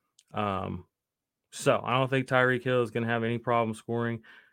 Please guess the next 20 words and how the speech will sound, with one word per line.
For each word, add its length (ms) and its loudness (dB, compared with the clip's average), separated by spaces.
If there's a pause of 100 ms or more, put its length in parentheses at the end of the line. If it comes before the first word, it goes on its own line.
(220)
He's 180 -2
done 220 4
it. 240 0 (120)
He's, 300 -6
he, 160 -8
I 40 -2
mean, 160 4
he's 140 0
had 160 6
some 120 0
of 40 2
his 80 0
better 300 6
games 260 4
of 60 -2
his 140 -2
career 480 2
against 240 0
the 60 -12
Patriots. 680 -2